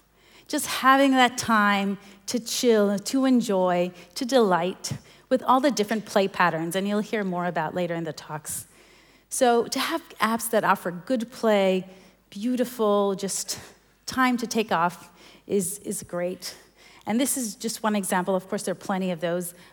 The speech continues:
Monument Valley, uh, is a beautiful play experience for kids and adults with nice characters, the stories, no spoilers, but there's a girl and there's her mother, and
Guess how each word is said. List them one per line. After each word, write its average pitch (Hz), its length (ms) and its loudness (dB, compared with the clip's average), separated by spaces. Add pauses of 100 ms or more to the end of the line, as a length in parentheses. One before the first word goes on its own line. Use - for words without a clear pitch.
Monument 202 480 0
Valley, 180 540 2 (380)
uh, 175 180 0
is 190 140 -4
a 196 60 -4
beautiful 208 1120 0
play 226 240 4
experience 196 880 0
for - 240 -8
kids 226 360 2
and 294 180 0
adults 165 440 -4 (380)
with - 140 -6
nice 254 260 0
characters, 196 640 -4
the 180 60 -10
stories, 180 520 -4
no 185 120 -6
spoilers, 233 560 0
but 185 200 -8
there's 165 240 -6
a 185 40 -10
girl 240 400 0
and 190 140 -2
there's 170 200 -4
her 220 100 -8
mother, 226 380 0
and 170 220 -2